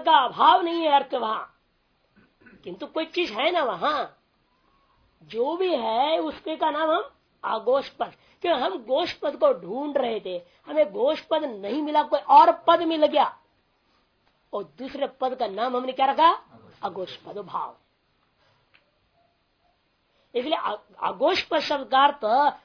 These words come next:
गोष्पदाभावो न, न गोष्पद मात्रम। ये भी नहीं करना जिस गौ का पग चिन्ह में ढूंढ रहा हूं वो गौ का पग चिन्ह नहीं है, कोई ना कोई गौ का पग चिन्ह है। ये गो पग चिन्ह सामान्य,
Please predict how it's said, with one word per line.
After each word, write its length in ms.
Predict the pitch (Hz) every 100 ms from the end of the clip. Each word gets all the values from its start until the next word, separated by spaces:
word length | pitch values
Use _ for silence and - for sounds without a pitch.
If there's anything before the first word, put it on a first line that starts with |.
| _
गोष्पदाभावो 1120 | 180 190 269 285 - 214 208 196 165 202 240 254
न, 420 | 226 208 208 214 _ _ _ _ _ _ _ _ _ _ -
न 200 | 226 262 202
गोष्पद 420 | 226 254 - 214
मात्रम। 580 | 208 214 208 233 247 269 _ _ _ _ _
ये 140 | 214 269
भी 80 |
नहीं 140 | 294 330
करना 460 | 320 311 311 330 - _ _ _
जिस 300 | 156 - 277 285
गौ 380 | 208 185 277 330
का 160 | -
पग 280 | 320 - 285
चिन्ह 200 | 277 302
में 140 | 285 226
ढूंढ 300 | 247 302 294
रहा 100 | 311
हूं 100 | 311
वो 280 | 226 320
गौ 200 | 330 302
का 140 | 311 294
पग 260 | 294 277 233
चिन्ह 240 | 294 262
नहीं 180 | 262 320
है, 60 |
कोई 340 | 339 _ 381 440
ना 60 |
कोई 200 | 415 370
गौ 160 | 339 320
का 120 | 320
पग 220 | 302 277
चिन्ह 260 | - 254 202
है। 80 | 175
ये 240 | 151 131 _ _ _ _ _ _ _ _ _ _ _ _ _ _ _
गो 220 | 180 285 359
पग 360 | - 311 277
चिन्ह 320 | 294 - 339
सामान्य, 760 | 320 294 285 269 311 359 302 -